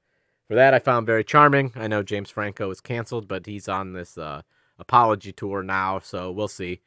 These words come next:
In a couple of years, he'll probably be back making movies.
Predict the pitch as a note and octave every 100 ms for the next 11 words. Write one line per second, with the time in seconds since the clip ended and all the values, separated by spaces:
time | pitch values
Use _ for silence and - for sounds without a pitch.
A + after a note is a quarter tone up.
0 | _ _ - E2+ F2 - F#2 F2+ F2 E2
1 | D#2+ E2+ E2 D#2 D2+ C#2+ D#2 _ E2+ -
2 | A2 E3 D#3 D3+ -